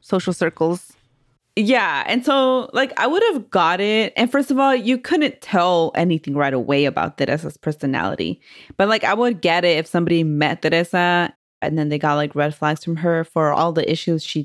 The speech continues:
Speaker 2: does have that is separate from her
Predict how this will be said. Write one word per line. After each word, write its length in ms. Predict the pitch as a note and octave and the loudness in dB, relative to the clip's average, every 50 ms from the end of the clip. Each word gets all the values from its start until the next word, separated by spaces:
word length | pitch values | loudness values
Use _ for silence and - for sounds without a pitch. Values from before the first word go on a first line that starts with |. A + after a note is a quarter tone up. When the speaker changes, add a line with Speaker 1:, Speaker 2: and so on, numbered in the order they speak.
| D3 _ | -6 _
Speaker 2:
does 260 | - E3 D3+ D3 - | -2 -2 -2 -2 -4
have 440 | - - - D#3+ D3+ D3 D3 D3 D3 | -8 -8 -6 -4 -2 -2 -2 -2 -2
that 120 | D3 D3 | -2 -2
is 100 | D3 D3+ | -2 -4
separate 520 | - - - - D#3 C#3+ - - D#3+ D#3+ E3 | -8 -6 -4 -2 -2 -2 -2 -4 -4 -4 -4
from 240 | - - D3+ D3 D3 | -4 -4 -4 -2 -2
her 420 | D#3 C#3+ C#3 C#3+ C#3+ C#3+ - D#3 | -2 -2 -2 -2 -2 -2 -4 -6